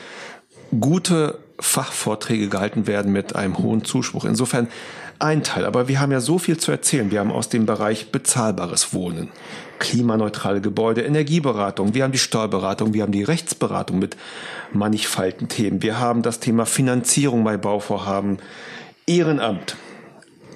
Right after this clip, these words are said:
aktuelle Themen aus der Politik. Wir haben oder wir werden Politiker aus dem Landtag bei uns als Gäste haben und werden sie interviewen und immer zu aktuellen Themen auch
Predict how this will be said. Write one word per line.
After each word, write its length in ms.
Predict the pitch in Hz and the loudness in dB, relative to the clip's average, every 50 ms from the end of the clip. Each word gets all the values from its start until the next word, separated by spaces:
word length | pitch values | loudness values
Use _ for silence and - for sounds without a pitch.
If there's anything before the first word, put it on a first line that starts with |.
| - - - - | -20 -20 -4 -2
aktuelle 640 | - 95 - - - - - 104 95 98 87 90 - | -2 -2 -2 -6 -6 -4 -2 0 0 0 -2 -4 -4
Themen 360 | - - 110 107 101 104 - | 0 2 2 2 2 2 0
aus 180 | - 101 104 - | 0 0 0 0
der 140 | - 104 | 0 -2
Politik. 720 | - - - 92 92 95 - - - 185 98 - - - - | -4 -4 -4 -2 -2 -2 0 0 0 0 0 -2 -6 -10 -6
Wir 300 | - 113 98 104 98 - | -4 -2 0 0 0 0
haben 260 | 117 104 101 104 107 - - - - - - - - | 0 0 0 -2 -4 -6 -12 -18 -20 -20 -20 -10 -4
oder 200 | - 127 104 92 | -2 0 0 2
wir 280 | 98 98 92 92 92 104 | 0 0 0 0 0 0
werden 340 | 110 139 151 143 143 131 | 2 2 2 2 2 0
Politiker 720 | - - - 107 107 120 123 - 143 123 - 123 120 120 - - - - - - - - - - _ | 0 0 0 2 2 0 0 0 0 0 0 0 0 -2 -4 -10 -16 -20 -20 -20 -20 -20 -20 -12 _
aus 300 | - 113 107 98 - - | -4 -4 -2 -2 -4 -2
dem 220 | - 107 101 98 98 | 0 0 2 2 2
Landtag 580 | 98 110 120 143 151 - - 135 127 - - | 2 2 0 0 -2 0 -2 -2 -2 -2 -4
bei 80 | - 113 | -2 0
uns 260 | 117 120 120 113 - | 2 2 2 0 0
als 260 | - 120 110 - - | 0 -2 -2 -2 -2
Gäste 380 | - - 120 - - - 113 107 | -2 0 0 0 0 0 0 0
haben 240 | 113 113 113 113 110 | 0 2 2 2 2
und 200 | 120 110 98 98 | 0 0 0 0
werden 220 | 104 101 95 101 | -2 0 0 2
sie 80 | 101 107 | 2 2
interviewen 640 | 107 107 - 113 101 101 101 113 123 127 131 127 | 0 0 0 0 0 2 2 2 4 4 2 2
und 180 | 120 110 107 - | 2 0 0 0
immer 220 | - 135 131 135 131 | 0 2 2 0 0
zu 220 | - - - - | 0 -2 0 0
aktuellen 580 | - - - - - - 104 104 107 107 107 104 | -2 -4 -6 -8 -4 -2 0 2 2 2 2 0
Themen 300 | - - 107 107 104 104 | -2 0 0 2 2 2
auch 300 | - 101 104 98 - | 0 0 -2 -2 -4